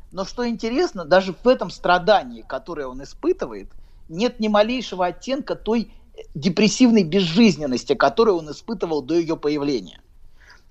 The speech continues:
Он, а, вот это, вот эти отношения, а, у, как бы дали ему контакт с желанием, и поэтому депрессивность ушла. И благодаря этим отношениям вот он вступил в контакт с желанием. Но выдерживать это ему уж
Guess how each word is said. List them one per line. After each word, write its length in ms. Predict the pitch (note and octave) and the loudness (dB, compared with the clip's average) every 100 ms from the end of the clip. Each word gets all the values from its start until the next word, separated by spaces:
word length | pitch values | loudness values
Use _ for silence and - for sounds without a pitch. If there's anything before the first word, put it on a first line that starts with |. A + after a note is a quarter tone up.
| - | 4
Он, 280 | F#3 G3+ F#3 - - | 6 6 -2 -16 -2
а, 240 | D3 C#3+ | 2 2
вот 180 | D#3+ E3 | 0 -6
это, 160 | G3 D#3+ | -8 -8
вот 200 | F3 - | -10 -6
эти 240 | F#3+ F#3 | -6 -2
отношения, 640 | F#3 F3+ F3 - C#4 C4 E3 | -2 -2 -8 -6 -8 -6 -6
а, 300 | A2+ - - | -6 -10 -10
у, 120 | F#3 | -10
как 260 | - F#3 D3 | -8 -8 -6
бы 240 | D3 - - - - - | -8 -10 -14 -20 -20 0
дали 240 | E3 A#3+ A3+ | 2 2 0
ему 180 | G#3+ | -4
контакт 520 | G3 F#3+ F#3 G#3+ F3 B2+ | -2 -4 0 -2 -2 -6
с 40 | |
желанием, 600 | C#3 F3 G3 F3+ B2 G#2+ | -10 -4 -2 -2 -6 -14
и 60 | A#2 | -6
поэтому 380 | D3 F#3 F#3+ | -2 -2 -4
депрессивность 640 | B2 C#3+ C#3+ F3 D3+ A#2+ C#3+ | -12 -10 -10 -6 -8 -8 -10
ушла. 360 | - B2+ - - - - - - | -2 -2 -2 -6 -20 -18 -10 0
И 80 | F3 | 4
благодаря 360 | G#3+ G#3 B3+ | 4 6 4
этим 200 | C4+ G#3 | 2 -4
отношениям 520 | G3+ G#3 G#3+ G4+ E4 E3 | -4 -4 -2 -4 -4 -8
вот 120 | G#3 | -8
он 80 | G#3+ | -10
вступил 380 | - G3+ B3 | -10 -6 -4
в 80 | G#3+ | -4
контакт 360 | D3 C3 A#2+ G#2+ | -6 -6 -8 -8
с 40 | |
желанием. 420 | A2+ B2+ G#2+ G2 - - - - - | -10 -6 -8 -10 -18 -18 -20 -16 -2
Но 120 | F#3 | -2
выдерживать 800 | E3 F3+ C#3+ C4 D4 G#3+ E3 - | 0 -4 2 4 4 0 -6 -6
это 180 | D3 C3+ | -6 -6
ему 280 | C3+ C#3 C#3 | -10 -8 -2
уж 320 | F3 - - | -2 -2 -14